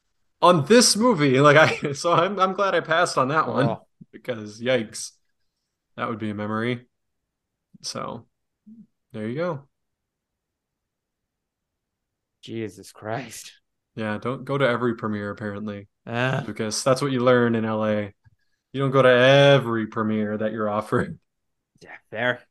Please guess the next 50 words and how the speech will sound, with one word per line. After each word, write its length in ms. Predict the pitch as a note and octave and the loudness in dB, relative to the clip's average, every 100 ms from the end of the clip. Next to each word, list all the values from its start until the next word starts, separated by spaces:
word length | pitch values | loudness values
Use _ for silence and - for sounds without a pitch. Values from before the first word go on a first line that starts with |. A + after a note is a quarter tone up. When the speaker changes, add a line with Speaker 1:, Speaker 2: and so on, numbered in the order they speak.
| _ _ _ _ A2 - | _ _ _ _ -20 -18
Speaker 2:
But 140 | A#2 A#2+ | -16 -12
that, 140 | B2+ C3 E3+ D3 _ _ _ - - | -12 -14 -18 -20 _ _ _ -18 0
but 100 | G#3 | 2
I 120 | G#3+ | 4
know 240 | A3 B3 | 4 4
people 280 | F#3+ D3 C3+ | 4 2 2
who 100 | C3+ | 0
didn't 220 | C#3+ E3 | 0 2
go 180 | D#3 E3 | 4 4
to 120 | E3 | 4
the 100 | D#3+ | 2
previous 420 | D3+ G3 D#3+ D3+ | 2 2 4 0
premiere 320 | - D3 C3 B2 | -2 -6 -4 -4
I 100 | A#2 | -4
went 300 | A#2+ A#2 G#2 | -4 -6 -6
to, 160 | A#2 | -8
and 120 | A2+ A#2+ | -4 -2
then 160 | C3+ | 0
maybe 260 | C3+ D#3 D3+ | 2 4 4
they 180 | D#3 D3+ | 2 2
didn't 200 | D#3 D3+ | 0 0
get 120 | E3 | 0
an 120 | D#3+ | 0
invite 460 | E3+ E3 C#3+ C3+ - | -2 0 2 0 0
to 80 | C#3+ | -4
this 220 | B2+ C3 | -4 -4
one 160 | C3+ | -6
because 360 | B2 B2+ D3 B2 | -4 0 0 0
of 100 | A#2 | -4
that. 260 | A2 G2 - | -4 -6 -8
So, 460 | - C3 A2+ G#2+ G#2 _ _ _ _ _ | -6 -2 -2 -4 -8 _ _ _ _ _
I 160 | B2+ C3 | 2 4
don't 100 | C3+ | 4
know. 380 | C#3 D3 C3+ - - _ _ | 4 4 2 0 -18 _ _
Speaker 1:
Hmm. 640 | A#2 A#2+ A#2 A2 G#2 G2+ F#2+ _ _ _ _ _ _ _ _ | -8 -4 -4 -4 -8 -10 -18 _ _ _ _ _ _ _ _
Did 120 | C#3 | -2
you 80 | C#3 | 2
have 120 | C3+ | 4
to 100 | C#3 | 4
actually 280 | C#3 B2+ C3+ | 2 2 -2
make 160 | B2 A#2+ | -4 -4
a 60 | |
cameo? 480 | A2+ A2+ A2 B2 D3 | -6 -6 -4 -4 -4
Like, 160 | C#3+ A2 | -4 -6
did 140 | G#2+ | -6
you 80 | A2 | -4
have 100 | A2 | -4
to 140 | - A2 | -2 -2
actually, 280 | G#2 - | -4 -6
like, 280 | A2+ G#2+ G#2 | -4 -4 -8